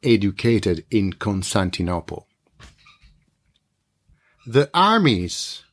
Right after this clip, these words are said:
led by those military leaders were not unitarian peoples. They were formed by many bands of, uh, fighters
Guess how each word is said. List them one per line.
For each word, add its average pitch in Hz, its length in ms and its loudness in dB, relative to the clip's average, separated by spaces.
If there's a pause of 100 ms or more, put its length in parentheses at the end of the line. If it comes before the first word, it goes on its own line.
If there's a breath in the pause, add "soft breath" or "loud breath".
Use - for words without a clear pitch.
(720)
led 156 480 2 (160)
by 110 400 0
those 113 500 0
military 117 680 -2
leaders 107 560 -4 (320 soft breath)
were 156 320 4
not 131 640 2
unitarian 107 800 -4
peoples. - 640 -18 (420 soft breath)
They 185 200 4
were 175 240 4
formed 120 680 0 (120)
by 123 400 0 (140)
many 135 480 0
bands 95 880 -4 (340)
of, 104 580 0
uh, 95 300 -2 (320)
fighters 135 1040 -2